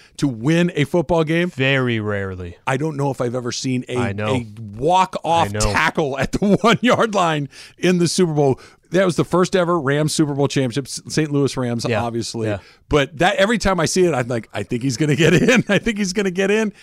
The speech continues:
Speaker 1: Mike Jones saves the day.
Speaker 2: So that, that's also one of those plays. The actual play, usually someone picks up yards, the yak, right? Yards after the catch. When he first catches the ball, I don't know how you feel, but for me,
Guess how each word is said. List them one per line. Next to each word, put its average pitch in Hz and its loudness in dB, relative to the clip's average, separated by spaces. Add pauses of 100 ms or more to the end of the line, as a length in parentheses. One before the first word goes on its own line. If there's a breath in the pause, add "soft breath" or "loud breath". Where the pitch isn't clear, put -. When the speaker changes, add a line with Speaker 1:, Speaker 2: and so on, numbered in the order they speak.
(140 loud breath)
Speaker 1:
Mike 139 0
Jones 120 -2
saves 104 -4
the 98 -8
day. 85 -8
Speaker 2:
So 123 2
that, 131 0
that's 151 0
also 139 2
one 117 -2
of 117 -2
those 104 -4
plays. 107 -4
The - -6
actual 175 2
play, 107 -2 (420)
usually 151 2
someone 127 -2
picks - -8
up 131 -6
yards, 117 -4
the 104 -8
yak, 110 -4
right? 113 -2
Yards 117 -4
after 120 -2
the 101 -8
catch. 120 -4 (320 soft breath)
When 135 0
he 135 -2
first - -4
catches 156 0
the 117 -2
ball, 135 2
I 131 2
don't 160 4
know 151 4
how 127 2
you 139 2
feel, 185 2
but 135 -2
for 135 -2
me, 180 2